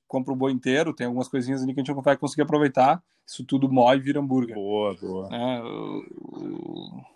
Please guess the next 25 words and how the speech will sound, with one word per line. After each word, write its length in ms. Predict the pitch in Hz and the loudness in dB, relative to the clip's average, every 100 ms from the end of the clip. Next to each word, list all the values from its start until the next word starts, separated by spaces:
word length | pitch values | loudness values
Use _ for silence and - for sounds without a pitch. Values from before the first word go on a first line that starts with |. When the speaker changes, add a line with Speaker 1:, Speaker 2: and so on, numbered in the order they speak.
| - | -6
Speaker 1:
o, 440 | 120 117 117 113 | -2 0 0 0
o 40 | 120 | 0
ketchup 440 | 127 120 - 131 | 0 2 2 4
é 20 | |
de 80 | 123 | 4
beterraba, 1080 | 120 120 - 113 113 120 131 117 113 110 110 _ _ _ _ | 4 2 2 2 4 8 8 6 0 -4 -10 _ _ _ _
né? 420 | - 117 127 123 | -12 -8 -6 -6
Enfim, 400 | 113 - 123 110 | -8 -6 -4 -4
é, 540 | 98 58 - - - - - - | -8 -10 -10 -12 -12 -14 -18 -4
e 60 | |
a 80 | 131 | -2
gente 140 | 147 151 | -2 2
vai 80 | 175 | 2
aproveitando, 520 | 185 185 175 160 151 | 4 2 4 4 4
assim, 180 | - 131 | 0 -4
as, 280 | 107 - 123 | -4 -10 -12
as, 840 | 113 - - - - - - _ - - - | -12 -12 -18 -18 -20 -20 -20 _ -20 -20 -20
as 140 | - - | -18 -6
coisas 240 | 123 117 | -4 -2
que 60 | 123 | -2
a 20 | |
gente 140 | 123 | -4
tem. 180 | - 110 _ _ - - _ _ - | -6 -10 _ _ -20 -20 _ _ -6
Né? 260 | 113 120 | 0 0
O, 440 | 110 107 104 107 | 0 -6 -8 -10